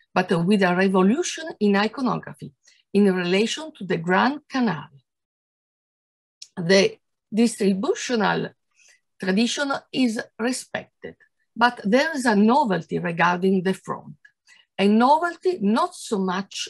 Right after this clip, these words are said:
on a linguistic level. Francesco Foscari started from a pre-existing Byzantine building set back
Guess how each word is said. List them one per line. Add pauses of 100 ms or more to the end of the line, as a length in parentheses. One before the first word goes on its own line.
(100)
on (120)
a
linguistic (120)
level. (600)
Francesco
Foscari
started (140)
from (160)
a
pre-existing (180)
Byzantine (140)
building (360)
set
back